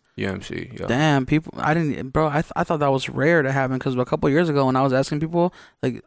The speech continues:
Speaker 2: n-, I didn't know anybody that was born and raised. Like, Chuck was, Chuck and my sister are, like, the only two that I knew.
Speaker 1: Yeah, bro, it's
Speaker 2: And then we
Speaker 1: hard to
Speaker 2: keep
Speaker 1: find
Speaker 2: having people on
Speaker 1: natives
Speaker 2: this
Speaker 1: and stuff.
Speaker 2: podcast that are like, "Oh, yeah, I was born here."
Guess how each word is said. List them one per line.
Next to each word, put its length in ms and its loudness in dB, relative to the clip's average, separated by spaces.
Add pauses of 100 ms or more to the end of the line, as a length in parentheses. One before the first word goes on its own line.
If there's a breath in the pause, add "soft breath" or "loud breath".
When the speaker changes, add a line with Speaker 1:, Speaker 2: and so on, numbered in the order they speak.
(120)
Speaker 2:
n-, 240 -6
I 160 0
didn't 220 0
know 140 0
anybody 440 2
that 100 2
was 120 2
born 220 -2
and 80 0
raised. 180 0
Like, 140 -4
Chuck 200 -2
was, 220 -6
Chuck 180 0
and 80 0
my 80 2
sister 320 0
are, 80 6
like, 140 2
the 80 -2
only 180 0
two 140 -4
that 100 0
I 80 -2
knew. 260 -2
Speaker 1:
Yeah, 220 2
bro, 240 0
it's 140 0
Speaker 2:
And 80 2
then 60 4
we 80 4
Speaker 1:
hard 20 2
to 60 2
Speaker 2:
keep 100 4
Speaker 1:
find 100 4
Speaker 2:
having 200 2
people 240 4
on 100 4
Speaker 1:
natives 180 2
Speaker 2:
this 60 -4
Speaker 1:
and 160 4
stuff. 80 -2
Speaker 2:
podcast 240 4
that 80 2
are 80 4
like, 140 0
"Oh, 160 2
yeah, 200 2
I 60 -2
was 80 -4
born 240 -4
here." 240 -6